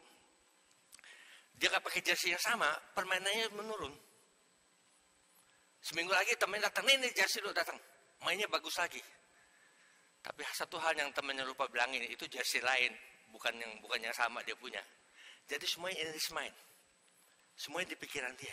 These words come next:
saudara. Dia bisa main bagus karena dia pakai jersey ini. Bukankah itu suatu tahayul yang aneh sekali? Itu te-, semuanya,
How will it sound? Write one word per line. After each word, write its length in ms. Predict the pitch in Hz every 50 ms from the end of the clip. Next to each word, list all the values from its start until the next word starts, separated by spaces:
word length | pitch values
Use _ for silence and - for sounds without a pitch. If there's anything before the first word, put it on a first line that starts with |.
| -
saudara. 320 | - - 110 - 98 95 98 - - - - - - - -
Dia 80 | 175
bisa 240 | 190 180 - - 185
main 160 | 180 180 180
bagus 400 | 175 175 160 - 190 208 - -
karena 240 | - 165 165 180 180
dia 80 | 180 175
pakai 240 | - - 180 160
jersey 320 | - 156 156 - - 165 151
ini. 100 | 147 117 - - - - - - - _ _ _ _ _ _ - - - - _ _ _
Bukankah 340 | - - - 147 - 156 151 151
itu 80 | - -
suatu 320 | - - 151 - - - - - - _ - - - - _ - - - _ _ _ _
tahayul 480 | - - - - - 151 151 151 156 160 147
yang 80 | 131 123 139 - - 143 147
aneh 160 | 160 156 -
sekali? 360 | - - - 135 135 147 175 - - - - _ _ _ _ _ _ _ _ _ _ _ _ _ _ _ _ _ _ _ _ _ _ _ _ _ _ _ _ _ _ _ - _ _ _ _ _ _ _ _ _ _ _ _ _ _ - - - -
Itu 160 | 185 - 269
te-, 240 | 254 - 226 208 - - - -
semuanya, 400 | - - - 208 214 220 240 269